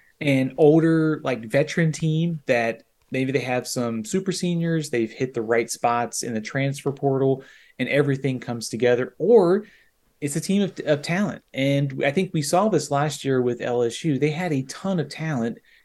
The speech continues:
It's just, it was so much better managed under Brian Kelly, and he really hit on the coaching hires and, and the usage of the transfer portal. So I always look at those two things, and that's why I bring up A and M. I would be really surprised if they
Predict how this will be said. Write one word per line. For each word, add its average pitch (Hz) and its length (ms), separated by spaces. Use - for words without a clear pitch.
It's 147 160
just, 143 220
it 139 80
was 127 240
so 175 180
much 165 300
better 143 260
managed 123 600
under 117 200
Brian 117 360
Kelly, 120 340
and 113 80
he 117 100
really 143 280
hit 139 240
on 123 120
the 113 80
coaching 131 400
hires 104 420
and, 123 280
and 123 120
the 117 80
usage 143 440
of 117 140
the 117 60
transfer 139 460
portal. 107 340
So 147 300
I 196 120
always 247 320
look 170 160
at 135 80
those 139 260
two 180 100
things, 170 360
and 123 160
that's 135 180
why 139 180
I - 20
bring 127 320
up 127 160
A 123 200
and 113 100
M. 135 280
I 139 140
would 147 160
be 135 120
really 131 380
surprised 117 640
if 117 160
they 98 220